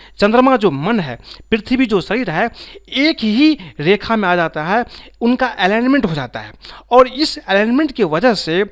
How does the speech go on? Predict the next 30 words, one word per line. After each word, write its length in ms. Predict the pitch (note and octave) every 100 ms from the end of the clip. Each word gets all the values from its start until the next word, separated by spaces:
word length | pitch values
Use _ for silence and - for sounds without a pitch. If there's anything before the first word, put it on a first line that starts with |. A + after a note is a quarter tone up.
| - - - _
आप 240 | F3 A3+ -
जो 340 | D#3+ D3 F3+ C4
भी 160 | F#3
जप 280 | C#3+ F3+ F3+ E3
करते 300 | C3+ - D3+
हैं, 280 | F#3 G#3+
जो 180 | D3+ F3+
भी 140 | C3 A#2+
ध्यान 380 | A2 - A#3+
करते 320 | A#3 C#3+ - -
हैं, 220 | F#3+ A#3 - - - -
इसका 320 | B3 - G#3+
प्रभाव 480 | - G3 G3+ G#3 A3 - -
कई 280 | B3 D4 C#4+
गुना 340 | F#3 F#3+ G#3 F#3
ज़्यादा 340 | D3 F3+ A#3 - - -
आपकी 420 | D#3 E3+ - F#3+
ज़िंदगी 360 | D#3 C#3+ D3+ E3+
पर 100 | E3
पड़ता 340 | - C3 D3+
है। 200 | D#3 A#3+ A#3+ - - C#4+
इसलिए 500 | D4 B3+ G3 A3+ A#3 - - - -
इस 180 | C4 G3+
दिन 360 | D3+ E3+ C#3 - - -
चंद्रग्रहण 340 | G3 F#3+ A3+
के 140 | G#3+ E3+
समय 400 | - D3+ G3+ A#3
अगर 180 | F3 E3+
आप 240 | E3 -
जप 320 | B2 B2 G3+